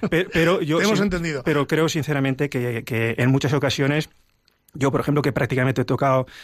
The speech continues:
Speaker 1: casi todas las áreas de, del derecho que puedas imaginarte, por lo menos al mundo de la investigación, me he dado cuenta muchísimas veces que, eh, en, al especialista le pasa lo que ocurre con el famoso dicho de que cuando te acercas demasiado,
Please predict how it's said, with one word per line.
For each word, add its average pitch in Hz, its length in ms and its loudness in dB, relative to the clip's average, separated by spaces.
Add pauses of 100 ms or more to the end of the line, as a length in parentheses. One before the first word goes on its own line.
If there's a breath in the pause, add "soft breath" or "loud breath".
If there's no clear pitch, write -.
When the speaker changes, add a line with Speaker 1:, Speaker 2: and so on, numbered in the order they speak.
(160 loud breath)
Speaker 1:
casi 127 220 -2
todas 127 200 2
las 127 160 -2
áreas 123 360 0
de, 117 600 0
del 120 160 -4
derecho 120 640 0 (720)
que 135 100 -4
puedas 131 220 0
imaginarte, 131 460 0
por 127 140 -2
lo 131 40 2
menos 143 160 2
al 135 120 0
mundo 135 240 4
de 127 60 2
la 135 60 2
investigación, 147 720 0 (300 loud breath)
me 156 100 2
he 156 40 0
dado 147 140 0
cuenta 131 220 0
muchísimas 127 560 -2
veces 131 400 0
que, 127 320 0 (340 loud breath)
eh, 131 300 2
en, 139 200 0
al 139 200 2
especialista 143 640 0
le 147 100 2
pasa 156 400 0
lo 143 180 -2
que 139 120 -4
ocurre 139 400 0
con 139 160 2
el 135 100 0
famoso 135 380 0
dicho 143 280 2
de 135 200 0
que 135 420 0
cuando 131 220 0
te 131 80 -4
acercas 135 340 -2
demasiado, 135 720 2